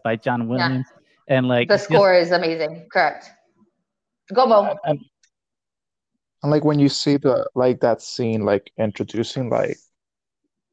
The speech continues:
Speaker 3: like, I equate it when pe-, like, when people usually critique, like, "Oh, Rey didn't have, like,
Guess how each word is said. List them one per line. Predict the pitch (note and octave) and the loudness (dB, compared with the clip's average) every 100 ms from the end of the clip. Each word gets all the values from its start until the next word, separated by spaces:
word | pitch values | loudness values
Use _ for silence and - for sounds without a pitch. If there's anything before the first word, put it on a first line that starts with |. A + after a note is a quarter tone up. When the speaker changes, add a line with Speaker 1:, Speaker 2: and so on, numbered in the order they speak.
| _ _ _ _ _ _ _ - | _ _ _ _ _ _ _ -6
Speaker 3:
like, | A#2+ A#2 | -4 -2
I | G#2+ | 2
equate | C3+ - C#3+ C3 | 2 2 2 2
it | B2 | 2
when | A2+ A2+ - _ | 0 -2 -6 _
pe-, | - C#3+ | -2 0
like, | C3+ B2+ - | 0 -2 -4
when | B2+ | -8
people | A#2+ C3+ C3+ | -4 0 2
usually | C3 C3 | 2 0
critique, | B2+ A#2 - B2+ - | -4 -8 -8 -8 -6
like, | B2 - | -8 -2
"Oh, | C3 A2+ | 0 0
Rey | G2+ A2 G#2 | 0 0 0
didn't | A#2+ A2 | -2 -2
have, | A#2 A2+ - | -2 -2 -2
like, | A2 | -8